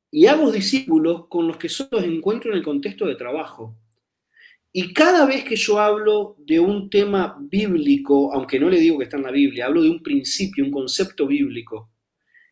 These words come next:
y el no creyente acepta como válido el principio bíblico, porque lo estamos hablando de corazón a corazón, de mente a mente, estamos hablando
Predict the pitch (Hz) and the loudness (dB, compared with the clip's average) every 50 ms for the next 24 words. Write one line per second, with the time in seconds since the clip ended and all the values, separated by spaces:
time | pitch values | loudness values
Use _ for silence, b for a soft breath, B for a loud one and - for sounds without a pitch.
0 | _ _ - 160 175 190 185 190 196 214 247 302 285 - 262 226 208 196 - 226 | _ _ -2 4 6 6 8 6 6 6 6 4 4 4 2 0 0 0 0 -2
1 | 214 196 185 160 139 139 147 139 139 139 - 165 165 - - - - - 302 285 | -2 -2 -2 -2 -2 -2 -2 -2 -2 -2 -2 -2 -2 -2 -2 -2 0 0 0 -2
2 | - - - 262 226 - - 185 165 160 156 156 170 190 202 202 185 165 147 143 | -2 -4 -4 -4 -4 -4 -4 -4 -2 -2 -4 -2 0 0 0 2 0 0 0 0
3 | 139 135 135 - 151 139 139 139 139 147 143 139 139 - - 214 - - - 170 | 0 0 -2 -2 -2 -2 -2 -2 -2 -2 0 0 0 -2 -4 -6 -10 -8 -4 -2
4 | 156 139 147 175 175 165 147 139 127 123 - - 151 - - 127 - - 135 127 | 0 0 0 0 -2 -4 -4 -6 -6 -6 -8 -8 -8 -6 -6 -8 -8 -8 -10 -10
5 | 120 - - 170 175 190 180 151 143 135 135 143 156 170 170 180 180 170 147 131 | -10 -8 -6 -6 -4 -2 -2 -2 -2 -2 0 0 0 0 0 -2 -4 -2 -2 -4
6 | 127 - 131 127 123 120 - 151 151 151 143 139 127 123 120 - - 170 180 185 | -4 -6 -6 -8 -8 -8 -8 -8 -6 -6 -6 -6 -8 -10 -10 -8 -4 -2 -2 -2
7 | 185 180 B B B B B B 127 127 131 151 156 160 156 - 147 135 131 139 | -2 -6 B B B B B B -4 -2 0 2 0 0 0 -2 -2 -2 0 0
8 | 151 170 180 185 185 180 160 143 147 151 151 156 147 139 135 135 139 147 165 175 | 2 2 2 0 -2 -2 -4 -4 -4 -4 -4 -4 -4 -4 -2 0 0 2 2 2
9 | 180 190 196 190 196 196 196 | 2 2 2 2 2 2 0